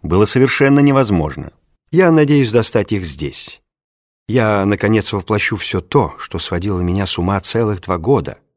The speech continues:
а потом так дивно преобразилось в Стокгольме".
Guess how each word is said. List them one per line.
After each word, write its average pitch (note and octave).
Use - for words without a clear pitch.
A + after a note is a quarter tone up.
а D#2+
потом F#2+
так D#2+
дивно G2+
преобразилось E2
в -
Стокгольме". D2+